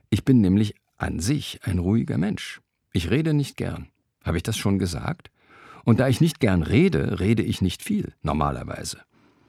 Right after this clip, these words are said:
Wenn ich etwas zu vermelden habe, dann schreibe ich es auf oder nieder, je nach Stimmungslage. Wenn ich mir etwas von der Seele sprechen will, dann lege ich es einer meiner Romanfiguren in den Mund. Enge Freunde und Freundinnen, denen das nicht reicht, fragen gelegentlich,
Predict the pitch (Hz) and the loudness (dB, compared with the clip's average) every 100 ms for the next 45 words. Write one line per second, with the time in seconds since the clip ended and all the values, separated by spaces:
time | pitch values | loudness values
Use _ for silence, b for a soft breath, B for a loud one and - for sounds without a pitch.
0 | B B B B - 139 190 117 101 - | B B B B 2 4 4 2 -2 -2
1 | 90 - - - 90 - - 82 69 78 | -4 -4 -6 -4 -2 -2 -2 0 0 -2
2 | 104 95 95 - 104 110 117 107 - - | 0 0 -2 0 0 0 -2 -4 -6 -2
3 | 131 76 - 107 87 120 143 87 71 90 | 0 0 -2 -2 2 4 4 2 0 0
4 | 98 95 - - 87 - - 78 - 73 | 0 -2 -4 -2 -2 -4 -6 -6 -6 -6
5 | 80 B B B B B - 117 160 - | -8 B B B B B 2 4 4 2
6 | 135 117 113 107 117 101 95 92 135 127 | 0 0 -2 -2 0 2 2 2 2 2
7 | 87 - - 95 202 123 73 78 82 90 | 0 -2 -2 0 2 2 0 -2 -2 0
8 | 90 135 - 110 127 120 117 120 127 127 | 2 0 0 -2 -4 -4 -2 0 2 2
9 | 131 127 151 214 262 - 87 - - - | 0 2 2 2 2 0 -4 -4 -6 -6
10 | 80 73 - - - - _ _ _ _ | -6 -6 -8 -8 -10 -16 _ _ _ _
11 | _ _ _ - 117 139 113 - 90 113 | _ _ _ 4 6 6 4 2 4 6
12 | 113 85 78 - 82 127 151 101 82 - | 4 2 -2 -2 4 4 6 4 2 -2
13 | - - 90 92 - 101 - - 69 87 | -4 -4 -4 -4 -4 -6 -8 -8 -6 -6
14 | 95 - - 87 85 90 101 87 82 87 | -8 -10 -10 -6 -2 0 2 0 -2 0
15 | 113 107 110 110 - | 0 2 0 0 -4